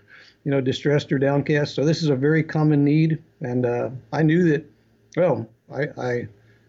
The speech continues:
live with a homeschool mom. She's not a homeschool mom anymore. Uh, we graduated our four kids a long time ago, but I saw her go through deep waters during those, those years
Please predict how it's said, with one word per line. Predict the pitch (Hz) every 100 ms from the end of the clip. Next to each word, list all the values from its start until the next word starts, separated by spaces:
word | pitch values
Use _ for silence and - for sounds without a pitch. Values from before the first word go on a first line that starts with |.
| _ -
live | 165 170
with | 139
a |
homeschool | 131 135 120 143 131
mom. | 120 123
She's | 165 151 127
not | 127 120
a |
homeschool | 131 - 135
mom | 131 120
anymore. | 117 147 202 165 185 - - _ _
Uh, | 131 120 123
we | 127 131
graduated | 139 135 131 139 131
our | 135 131
four | 131 120
kids | 147 123
a | 127
long | 127 127
time | 143 143
ago, | 127 123 127
but | 127 - - - _ -
I |
saw | 220 165
her | 135 131
go | 143
through | 139 135
deep | 139 127
waters | 120 117 120 165 - 151
during | 135 127 123
those, | 127 127 - -
those | 147 131 120
years | 123 151 -